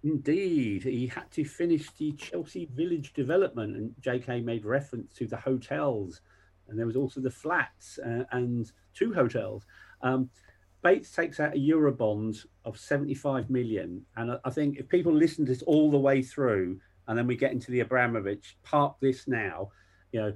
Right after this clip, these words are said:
the interest rate that Bates negotiated was eight point eight seven five percent, which works out, between you and me, about six million pound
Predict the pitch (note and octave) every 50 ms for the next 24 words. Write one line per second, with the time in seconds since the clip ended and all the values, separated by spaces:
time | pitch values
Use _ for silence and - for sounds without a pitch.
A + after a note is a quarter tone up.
0 | - _ _ - C3 E3 F#3+ G3+ - - F#3+ D#3 C#3+ - D#3 D3+ C3+ B2+ A#2+ A#2
1 | A#2+ - - C#3+ C#3 - - - D3+ D3+ D3+ D3+ - - D3+ C3+ C#3 C#3+ C3+ C3+
2 | B2+ C3 - B2+ - C3+ G#2+ A2+ A2+ - - C#3 C#3+ D3 D3 - _ - C#3+ C3+
3 | C3 C3 - C3 C3 C3 - - - - C#3 B2 B2+ B2 B2 - B2+ B2 A#2+ -
4 | - B2 - - A2+ G2 F#2 G2 - _ _ _ _ _ _ _ _ - D#3+ D#3
5 | - F#3 G#3 G#3 - - - F3 D#3+ D3+ D3+ C#3+ D3 - C3 - F3+ F3 E3 D3+
6 | C3+ C3 B2+ B2+ A#2+ B2 B2 B2 B2+ - A2+ G#2+ A#2 A#2 A#2+ - - - - -
7 | E3+ E3 - - - C3+ C3 C3 B2+ B2+ B2+ A#2+ A#2+ A#2 - - C3 B2+ B2 B2
8 | A#2 A#2